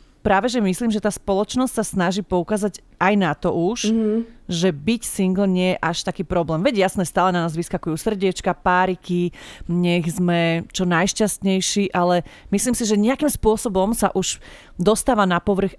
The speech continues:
Speaker 1: aj to, že aj keď si sama a máš rada tú svoju rodinu, priateľov, sama seba, tak je to akože v poriadku.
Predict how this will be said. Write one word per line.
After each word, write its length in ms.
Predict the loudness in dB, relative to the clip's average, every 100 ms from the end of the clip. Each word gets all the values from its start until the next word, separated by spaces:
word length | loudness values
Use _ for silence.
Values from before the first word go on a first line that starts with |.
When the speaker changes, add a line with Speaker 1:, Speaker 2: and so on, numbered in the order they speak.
| 0
Speaker 1:
aj 180 | 2 2
to, 140 | 0 0
že 200 | 2 2 2 0 -4 _ _ _
aj 120 | 0
keď 140 | 0 -2
si 100 | -2
sama 320 | 2 2 2
a 140 | 2 0
máš 380 | 2 2 2
rada 320 | 2 2 2 -2
tú 220 | _ -8
svoju 320 | -6 -2 0
rodinu, 400 | 2 2 2 0
priateľov, 640 | 0 0 0 0 0 2 2
sama 260 | 2 2
seba, 480 | 2 2 4 2 0 -8 -20 -20 -10
tak 160 | -4 -2
je 80 |
to 140 | 0 -2
akože 240 | -2 -8
v 60 | -4
poriadku. 360 | -4 -4 -8